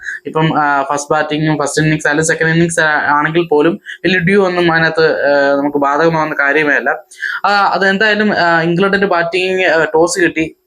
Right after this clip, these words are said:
ആ, ബട്ട്ലർ ബാറ്റിങ്ങില്, ബാറ്റിംഗ് ചൂസ് ചെയ്തു. കാരണം എന്താ വെച്ചാല് ഈ പറയുന്ന പോലെ ഈ, ഈ ടി ട്വന്റി മത്സരങ്ങളിൽ ഏറെക്കുറെ മത്സരങ്ങൾ ഇംഗ്ലണ്ട് ഫസ്റ്റ് ഈ പറയുന്ന പോലെ, ഉം, ആ, സെക്കൻഡ് ബാറ്റ് ചെയ്തപ്പോഴത്തേനും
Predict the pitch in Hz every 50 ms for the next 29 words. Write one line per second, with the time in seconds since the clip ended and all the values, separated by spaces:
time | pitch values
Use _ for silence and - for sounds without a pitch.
0 | - 139 143 143 143 143 139 135 135 135 135 - _ - 147 147 - - 202 190
1 | 175 165 156 143 - - 131 143 139 143 143 156 165 - 185 185 185 180 180 170
2 | - - 143 143 139 143 147 151 170 180 180 160 135 - 151 151 151 - 156 139
3 | 131 131 147 147 - - - - - - 151 160 160 170 190 185 180 185 180 170
4 | 190 190 190 196 190 185 - - - - - _ - 185 175 190 190 190 190 196
5 | 196 190 190 190 185 165 147 175 175 175 175 170 170 175 170 165 165 170 170 190
6 | 190 190 190 185 175 - 185 185 185 185 190 190 185 175 175 185 175 - 190 196
7 | 190 190 180 175 - 175 180 175 190 190 180 151 165 170 170 170 190 190 190 190
8 | 180 165 175 165 - - - 202 196 185 180 - _ _ - - - - - 175
9 | 175 180 180 185 185 180 180 180 180 180 180 175 175 - - 165 160 156 156 151
10 | 147 151 147 147 147 147 143 143 143 139 139 139 135 131 131 147 - 165 165 185
11 | 190 190 190 185 180 180 190 185 170 170 180 175 180 185 180 190 180 180 175 175